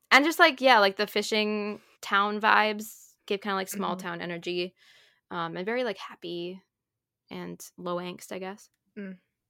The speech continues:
Speaker 2: I would agree.
Speaker 1: Mm-hmm.
Speaker 2: That's a good one. I went, uh, well, I actually had one initially, but then I, I managed to get it so that I don't think I repeat any authors.
Speaker 1: Authors? I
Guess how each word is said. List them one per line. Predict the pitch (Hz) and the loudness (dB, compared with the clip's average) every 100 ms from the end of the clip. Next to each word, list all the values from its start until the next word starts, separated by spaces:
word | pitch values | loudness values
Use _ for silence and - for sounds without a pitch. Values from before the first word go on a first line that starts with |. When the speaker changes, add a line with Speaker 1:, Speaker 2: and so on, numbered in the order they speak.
| _ _ _ _ _ | _ _ _ _ _
Speaker 2:
I | 196 | -12
would | 180 | -12
agree. | 175 208 | -8 -8
Speaker 1:
Mm-hmm. | 208 208 _ _ _ | -8 -12 _ _ _
Speaker 2:
That's | 185 - | -16 -14
a | |
good | - 175 | -14 -12
one. | 175 170 _ _ _ _ _ _ _ | -12 -12 _ _ _ _ _ _ _
I | 208 214 | -2 -2
went, | 226 220 202 - - _ - | -2 -2 -4 -14 -20 _ -2
uh, | 190 - | 0 4
well, | 220 | 6
I | |
actually | 285 - 311 | 6 2 -2
had | 254 214 - | -2 -4 -12
one | 202 220 240 | -2 2 2
initially, | 208 185 208 262 262 262 | 0 -2 -2 -2 -2 -4
but | 226 - | -6 -6
then | 196 | -2
I, | 190 185 - | 0 0 -2
I | 170 | -8
managed | 180 190 214 - - | -8 -8 -8 -10 -10
to | |
get | 196 185 | -6 -4
it | 185 - | -4 -6
so | 185 | -10
that | 170 | -8
I | 170 | -8
don't | 190 254 - | -6 -8 -8
think | - 202 | -10 -6
I | 196 | -4
repeat | 180 170 _ - - 180 165 - _ _ _ - | -4 -8 _ -20 -14 -12 -12 -16 _ _ _ -12
any | 175 180 170 156 - _ 185 | -12 -12 -12 -14 -18 _ -4
authors. | 165 - 220 254 277 | -4 -4 -8 -6 -2
Speaker 1:
Authors? | 196 185 196 208 220 - - - | -2 -2 -2 -4 -6 -12 -18 -8
I | 196 214 | -8 -8